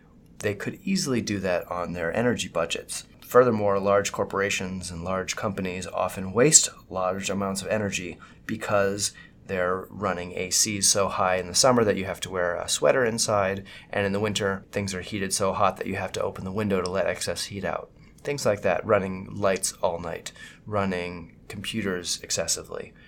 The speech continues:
right? These are all places where large organizations could very easily, from a top-down perspective, put in changes that would reap immediate benefits.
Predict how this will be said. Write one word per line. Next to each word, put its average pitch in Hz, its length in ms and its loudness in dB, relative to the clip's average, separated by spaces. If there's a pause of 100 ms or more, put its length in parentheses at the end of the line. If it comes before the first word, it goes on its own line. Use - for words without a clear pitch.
(180)
right? - 140 -8
These 104 200 -4
are 107 120 0
all 113 360 8
places 98 420 -2
where 87 260 0 (260)
large 110 240 6
organizations 104 640 2
could 107 140 -6
very 113 260 2
easily, 135 520 2 (120)
from 95 180 -4
a 98 60 -2
top-down 113 840 4
perspective, 110 600 -2
put 107 220 -2
in 98 200 -2
changes 90 500 -4
that 87 200 -4
would 98 320 -4
reap 104 260 -4 (200)
immediate 95 420 -4
benefits. - 680 -2